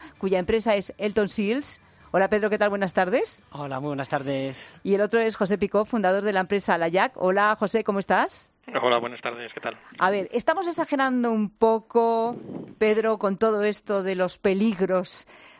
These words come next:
Speaker 1: para la seguridad que nos trae el cinco G?
Speaker 2: Yo creo que sí, desde luego no deja de ser una opinión,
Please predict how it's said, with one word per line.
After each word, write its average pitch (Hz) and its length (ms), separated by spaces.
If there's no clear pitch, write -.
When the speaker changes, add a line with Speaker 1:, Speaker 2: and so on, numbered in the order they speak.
Speaker 1:
para 185 180
la 185 140
seguridad 180 600
que 180 140
nos 170 120
trae 175 200
el 165 60
cinco 170 280
G? 226 200
Speaker 2:
Yo 139 340
creo 143 220
que 117 80
sí, 107 240
desde 117 260
luego 123 220
no 127 100
deja 131 200
de 123 80
ser 127 200
una 120 200
opinión, 123 560